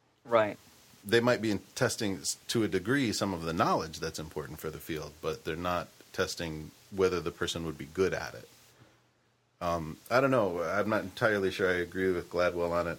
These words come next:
Speaker 2: I mean, um, but to, on the other hand, you know, that begging and choosing thing coming back, and, you know, if you gotta have a body on the field, then there you go.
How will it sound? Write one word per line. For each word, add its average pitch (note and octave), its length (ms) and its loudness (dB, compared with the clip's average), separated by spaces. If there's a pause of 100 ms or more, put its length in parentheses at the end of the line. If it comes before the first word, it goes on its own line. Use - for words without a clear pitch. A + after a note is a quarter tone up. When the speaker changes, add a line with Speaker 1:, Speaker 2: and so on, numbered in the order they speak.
(140)
Speaker 2:
I F2 80 -6
mean, E2 420 -10 (1160)
um, D#2+ 380 -4 (1200)
but A2 480 2 (140)
to, G2+ 260 0 (500)
on G2 160 -2
the F#2+ 80 2
other G#2+ 200 0
hand, F2 320 -2 (500)
you F#2 120 0
know, E2+ 220 -2 (760)
that F2 180 2
begging F#2+ 280 4
and F2 120 0
choosing G2 320 -2
thing F2 200 -2
coming E2+ 260 0
back, D#2+ 400 -2
and, D#2 420 -6 (100)
you E2 140 -12
know, D#2 180 -10 (120)
if E2 160 -8
you D#2+ 60 -8
gotta F2 240 4
have F2 200 2
a E2 60 2
body F2 340 4
on F2+ 140 2
the D#2+ 60 -2
field, E2+ 420 0
then - 220 -6
there D#2 120 -6
you D#2+ 80 -8
go. F2 260 0